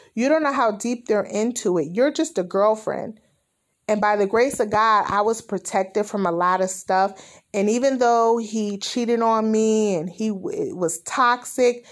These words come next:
I will say he had enough respect for me to keep me sheltered. 'Cause there was times where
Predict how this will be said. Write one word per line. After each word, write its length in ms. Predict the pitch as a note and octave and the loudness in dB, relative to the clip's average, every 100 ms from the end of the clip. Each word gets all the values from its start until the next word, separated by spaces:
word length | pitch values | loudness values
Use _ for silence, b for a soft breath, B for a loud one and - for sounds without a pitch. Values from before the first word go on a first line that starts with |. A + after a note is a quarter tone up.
| B B B B _ _ _ | B B B B _ _ _
I 140 | G#3 G#3 | 0 2
will 320 | G#3+ B3 C#4 | 2 2 2
say 440 | - C4+ A#3 F#3+ | 0 0 2 2
he 220 | G3 B3 | 0 -2
had 260 | A#3 B3 A3 | 0 0 2
enough 520 | G3 G3 G3+ G3+ - | 2 2 0 -2 -6
respect 640 | E3 - - - A3 A3 - | -8 -6 -8 -2 0 0 -4
for 160 | G3+ | -6
me 220 | F#3 F3+ | -4 -2
to 100 | E3+ | -2
keep 340 | - - G#3 - | -6 -10 -10 -6
me 140 | F#3+ | -6
sheltered. 640 | F3 - F3 E3 - - - B B | -8 -2 -2 0 -4 -10 -10 B B
'Cause 180 | - G3+ | -4 0
there 220 | A3+ C#4 | 4 4
was 200 | C#4+ B3+ | 2 0
times 600 | - - A3 G#3+ G#3+ G3+ | -4 -2 0 2 0 -4
where 680 | G3+ F#3 F#3 F#3 F3 E3+ F3 | -4 0 2 4 4 2 -2